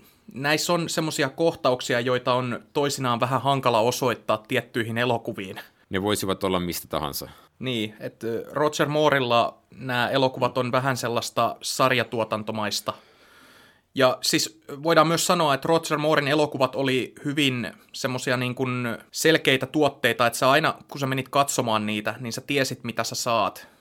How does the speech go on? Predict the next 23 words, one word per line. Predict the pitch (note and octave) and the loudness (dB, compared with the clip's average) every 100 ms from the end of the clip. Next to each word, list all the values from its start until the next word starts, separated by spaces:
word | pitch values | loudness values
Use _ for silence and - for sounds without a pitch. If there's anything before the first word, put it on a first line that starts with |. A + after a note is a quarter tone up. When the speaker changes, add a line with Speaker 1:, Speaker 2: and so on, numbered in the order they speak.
| - | -12
Speaker 1:
suunnilleen. | - B2+ A2+ G#2 G2+ G2 G2+ - | -8 -4 -4 -4 -4 -6 -6 -4
Ja | A#2 F#2 | -2 -2
sen | - C#3+ | -2 -2
takia | C3+ C#3 | -2 0
nämä | B2+ A#2+ | 2 4
elokuvat | C3+ C3 B2 A#2+ | 4 2 0 -4
niin | B2 A#2 A2+ - | -2 -6 -6 -6
on | B2+ | -6
niin | C#3+ | -2
kuin | D3 | 4
vähän | D#3+ D#3 | 8 8
hankala | E3+ E3+ D3+ B2+ - A#2+ | 6 4 4 4 2 0
välillä | C#3 C#3+ C3+ | 2 4 2
myöskään | C#3+ - C#3 | -2 -2 -2
niin | C3 B2 | -2 -2
kuin | B2+ | -2
osoittaa, | C3 D3+ - A#2+ | 0 -2 0 -2
että | B2 | -2
miksi | C3 - C3 | -6 -2 0
joku | A#2+ - A#2 F#2+ - _ _ - | -2 -2 -4 -4 -10 _ _ -4
hyvä | C#3+ C#3 A#2+ G#2+ - | 0 4 4 4 -2
Roger | B2 A2+ B2 | -4 -2 -6
Mooren | A2+ A2+ A2+ G#2+ | -4 -2 -2 -4